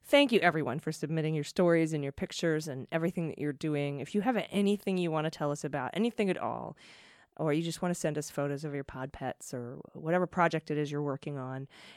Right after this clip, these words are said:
and, and let us know what your five oh one C three is when you ha-, when it's up and running, Ashley, because I will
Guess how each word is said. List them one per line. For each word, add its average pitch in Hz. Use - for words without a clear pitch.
and, 202
and 196
let 214
us 269
know 196
what 170
your 170
five 170
oh 180
one 170
C 175
three 190
is 160
when 160
you 151
ha-, 156
when 165
it's -
up -
and 160
running, 170
Ashley, 147
because 151
I 143
will 160